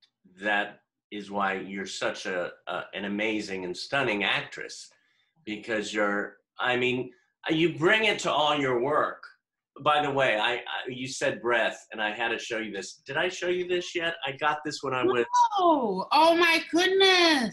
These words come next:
Speaker 1: Look at that! Isn't that
Speaker 2: Oh,
Speaker 1: amazing?
Speaker 2: that is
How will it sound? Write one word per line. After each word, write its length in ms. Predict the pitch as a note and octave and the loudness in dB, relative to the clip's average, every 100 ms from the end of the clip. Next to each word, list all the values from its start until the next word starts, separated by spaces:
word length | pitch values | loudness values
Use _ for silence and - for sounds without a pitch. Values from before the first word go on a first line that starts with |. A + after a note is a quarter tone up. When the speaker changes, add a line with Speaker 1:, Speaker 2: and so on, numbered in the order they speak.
| - | -6
Speaker 1:
Look 80 | - | -2
at 40 | |
that! 300 | - A2+ F2+ - _ _ - _ _ _ | 2 2 2 -2 _ _ -20 _ _ _
Isn't 220 | A3+ - E3 | -12 -6 2
that 260 | G#3 C#4+ D4 D4+ | 4 4 4 4
Speaker 2:
Oh, 100 | D4+ | 4
Speaker 1:
amazing? 60 | D4 | 6
Speaker 2:
that 220 | D4 C#4+ | 2 0
is 180 | B3 | -4